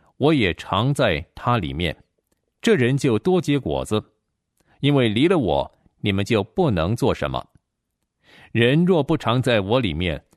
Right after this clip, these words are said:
就像枝子丢在外面枯干，人拾起来扔在火里烧了。你们若常在我里面，我的话也常在你们里面。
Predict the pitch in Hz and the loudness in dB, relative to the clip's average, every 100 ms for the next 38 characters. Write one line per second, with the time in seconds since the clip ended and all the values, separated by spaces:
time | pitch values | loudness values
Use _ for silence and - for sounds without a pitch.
0 | _ _ - 156 135 120 - 202 185 92 | _ _ -2 0 0 -2 0 0 0 -2
1 | 65 - _ _ - 170 156 120 151 165 | -4 -8 _ _ 0 2 2 0 0 0
2 | 104 85 76 98 92 113 123 - _ _ | 0 -2 -2 -4 -2 0 -2 -6 _ _
3 | _ _ _ - 117 127 160 - 170 117 | _ _ _ -8 0 0 0 0 0 0
4 | 82 80 95 87 _ 156 196 185 113 80 | 0 0 0 -4 _ 0 2 2 0 0
5 | 104 107 76 - 127 120 107 - _ _ | 0 0 -2 -2 0 0 0 -4 _ _
6 | _ _ _ _ _ - - - 139 165 | _ _ _ _ _ -20 -16 -2 2 4
7 | 196 156 - 156 190 180 120 165 120 76 | 2 0 0 0 2 0 0 0 0 -2
8 | 90 71 - _ _ _ - 208 131 - | -2 -4 -8 _ _ _ -2 0 0 -2
9 | 220 165 82 - - 90 76 - 90 127 | 0 2 0 -4 -4 -2 -2 -4 -2 0
10 | 127 92 73 - 92 85 92 73 78 76 | 0 0 -2 -6 -4 -2 -2 -4 -4 -6